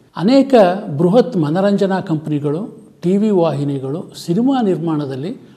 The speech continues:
ಅಪಾರ ಪ್ರಮಾಣದ ಬಂಡವಾಳವನ್ನು ಇವತ್ತು ಹೂಡಿಕೆ ಮಾಡ್ತಾ ಇದ್ದಾವೆ ಮತ್ತು ಸಿನಿಮಾಗಳನ್ನು ತಯಾರು ಮಾಡ್ತಾ ಇದ್ದಾವೆ. ಕಾರ್ಪೊರೇಟ್ ವಾತಾವರಣ ಈಗ ಚಿತ್ರರಂಗವನ್ನು ಪ್ರವೇಶಿಸಿದೆ. ಹಳೇ ಕಾಲದ ಥರ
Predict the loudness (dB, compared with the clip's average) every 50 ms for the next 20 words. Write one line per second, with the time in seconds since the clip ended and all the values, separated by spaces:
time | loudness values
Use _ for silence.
0 | -20 -20 -20 -16 -12 -8 -8 -6 -4 -2 -2 -2 -2 -2 -4 -6 -6 -4 -4 -2
1 | -2 -4 -4 -6 -8 -8 -10 -10 -10 -8 -8 -6 -6 -6 -8 -8 -10 -10 -12 -12
2 | -12 -12 -12 -12 -12 -14 -12 -12 -12 -14 -12 -12 -12 -12 -12 -14 -16 -18 -20 -20
3 | -20 -20 -20 -20 -20 -20 _ _ _ _ _ _ _ _ -16 -14 -14 -12 -14 -10
4 | -6 -4 -2 -2 -2 -2 -2 -4 -4 -6 -8 -8 -10 -12 -14 -16 -14 -14 -12 -12
5 | -12 -14 -14 -16 -18 -20 -20 -20 -20 -20 -20 -20 _ _ _ _ _ _ _ _
6 | _ _ _ -4 -2 0 0 0 0 4 6 8 10 10 8 8 6 4 4 4
7 | 2 0 0 0 0 -2 -2 -2 -2 -2 -4 -4 -6 -4 -2 -2 -2 0 0 -2
8 | -2 -2 -4 -6 -6 -8 -8 -8 -8 -8 -10 -10 -8 -10 -8 -8 -10 -12 -14 -16
9 | -18 -18 -18 -18 -16 -14 -14 -14 -14 -18 -20 -20 -20 _ _ _ _ _ _ _
10 | -8 -4 -2 0 0 0 -2 -2 -4 -4 -2 -2 -4 -6 -6 -6 -4